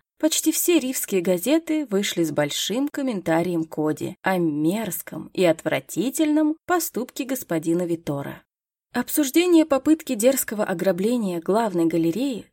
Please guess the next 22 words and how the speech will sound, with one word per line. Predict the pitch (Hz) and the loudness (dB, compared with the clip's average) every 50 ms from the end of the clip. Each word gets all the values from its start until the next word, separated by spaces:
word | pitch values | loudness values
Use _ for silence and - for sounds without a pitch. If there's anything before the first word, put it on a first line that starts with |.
| _ _ - | _ _ -2
так | 359 339 - | -2 -2 -2
захватило | - 233 - - 220 214 220 - 269 247 190 | -4 -6 -2 -2 -2 -2 -2 -2 -2 0 -2
город, | 170 156 160 247 294 294 233 202 - - - _ _ | -2 0 0 0 0 -2 -4 -8 -12 -18 -20 _ _
что | - - - 349 349 | -12 -2 0 0 2
почти | 359 349 339 - - 349 339 320 | 2 0 0 0 2 6 8 10
никто | 320 311 - - - 359 381 349 | 8 8 6 2 -2 2 4 4
не | 247 190 190 | 4 4 2
обратил | 185 180 196 202 196 - 226 220 220 214 | 2 4 4 4 4 4 0 -2 -2 -2
особенного | 196 190 - - - 277 233 202 175 170 170 165 170 165 | -2 -2 -2 0 0 0 0 2 0 0 0 0 -2 -2
внимания | 185 175 175 180 226 294 330 320 240 185 170 175 - - _ _ _ _ | 0 0 0 0 2 4 4 4 4 2 -2 -8 -14 -20 _ _ _ _
на | - 190 190 | 0 2 2
сообщение | - - 180 165 - - - - 220 247 311 339 349 339 320 330 - - | 2 4 4 2 2 2 -2 -2 0 2 2 2 4 4 2 2 2 0
об | 359 349 339 320 | -2 4 4 4
известном | 269 - 208 196 226 294 320 - - 320 320 311 | 4 4 0 2 2 2 2 4 6 6 6 6
промышленнике | 294 277 262 220 190 214 254 - - 277 285 285 294 285 - 285 226 | 6 2 0 0 0 -2 -2 -4 -2 0 2 2 2 0 -2 -6 -2
Дереке | 185 180 190 202 214 214 - 226 | 0 0 0 0 -2 -4 -8 -12
Хозере, | 196 - - 180 165 160 156 - 147 - - - - - _ _ _ | -16 -10 -4 -2 -2 -2 -2 -4 -8 -8 -10 -14 -18 -20 _ _ _
который | - 190 175 185 175 175 170 | -2 0 4 4 4 6 6
недавно | 170 165 147 165 202 277 311 330 339 330 | 4 4 6 6 4 6 6 4 4 2
перебрался | 302 254 208 175 175 175 165 165 180 185 - - 190 170 | 0 0 0 0 0 0 0 -2 -2 -4 -6 -6 -6 -6
в | 156 | -6
Рив. | 151 139 143 143 - - - - | -6 -8 -8 -10 -14 -18 -20 -20